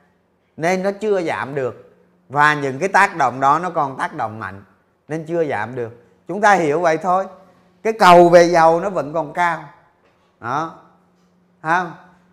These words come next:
Chứ đến khi mà cái chuyện đó giải quyết thì nó làm bụp bụp mấy hồi. Đó, chúng ta hiểu đơn giản như vậy. Và, và những cái gì đó,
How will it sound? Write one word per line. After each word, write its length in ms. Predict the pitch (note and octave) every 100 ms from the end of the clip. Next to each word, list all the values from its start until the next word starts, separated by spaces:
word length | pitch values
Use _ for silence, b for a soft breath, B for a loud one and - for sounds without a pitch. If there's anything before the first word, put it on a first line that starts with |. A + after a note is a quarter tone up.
| _ _
Chứ 100 | G#3+
đến 220 | A3 A3+ G#3
khi 220 | A3 G#3+
mà 100 | F#3+
cái 100 | G#3+
chuyện 320 | F#3+ E3 D#3
đó 100 | F#3+
giải 280 | G3 C#3+ C#3+
quyết 220 | F3 G3+ G#3
thì 120 | F#3+
nó 60 | G3+
làm 220 | F3 E3+
bụp 100 | E3
bụp 220 | F3 E3+ F3
mấy 200 | F3 G3+
hồi. 320 | F3 F3 G3+ A3 - _ _ _ _ _ _ _ _
Đó, 120 | D3 F3
chúng 140 | G3+ G#3
ta 120 | F#3+
hiểu 320 | F3+ C#3 C3
đơn 240 | E3+ F3
giản 300 | D#3 A2 A2+
như 120 | D3 D#3
vậy. 240 | A#2 A2 A2
Và, 400 | C#3 C#3 B2+ A2 b b b
và 260 | C3+ D3+ D#3
những 260 | D3+ C3 C3
cái 120 | F#3+
gì 300 | F3+ D#3 D3
đó, 220 | D3+ D3